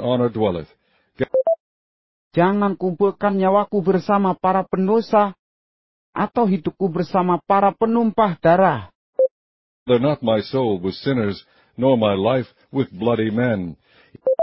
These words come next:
Speaker 2: Yang tangannya adalah rencana jahat, dan yang tangan kanannya penuh dengan suap.
Speaker 1: In whose hands is mischief, and their right hand is full of bribes.
Speaker 2: Namun,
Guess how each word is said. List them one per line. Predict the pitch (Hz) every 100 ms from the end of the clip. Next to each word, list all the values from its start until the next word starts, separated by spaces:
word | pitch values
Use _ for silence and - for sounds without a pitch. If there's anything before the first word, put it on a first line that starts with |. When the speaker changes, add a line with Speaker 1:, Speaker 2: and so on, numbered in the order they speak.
| 659 _ _ _ _ _
Speaker 2:
Yang | 147 196 202
tangannya | 170 165 175 180 190
adalah | 190 180 208 233
rencana | 233 240 202 190 190 170
jahat, | 185 165 156 _ _ _ _ _
dan | 170 180
yang | 190 190 -
tangan | 185 190 185 175
kanannya | 190 190 190 196 -
penuh | - 262 220
dengan | 151 175 185 175
suap. | 175 147 131 _ _ _ - 523 - _ _ _ _
Speaker 1:
In | 131 113
whose | 131 98
hands | 87 127 117 95
is | 101 82
mischief, | 120 147 - 98 90
and | - 95 92
their | 98
right | 95 139 131
hand | 110 127 104
is | 92 -
full | 117 101
of | 87
bribes. | 107 110 107 95 90 - _ _ _ - - 523 659 - _ _ _ _ _
Speaker 2:
Namun, | 127 147 190 202 220 220 226